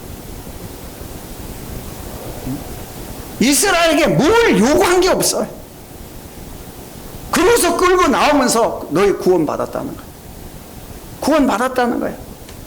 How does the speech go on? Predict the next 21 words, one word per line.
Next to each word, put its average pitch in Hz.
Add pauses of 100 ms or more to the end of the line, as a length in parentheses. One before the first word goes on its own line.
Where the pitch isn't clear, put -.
(320)
예수 349
믿으러 285
나왔어요. 233 (160)
당신 330
구원받았습니다. 247
이게 339 (400)
정상적인 269
메시지예요. 175 (420)
예수 381
믿으러 277
나온 233
사람 240
앞에 214 (1160)
회개하라고 208
얘기하는 160
것은 147 (480)
침례 415
요한의 226
메시지고, 156 (1700)
예수님의 392
메시지는 247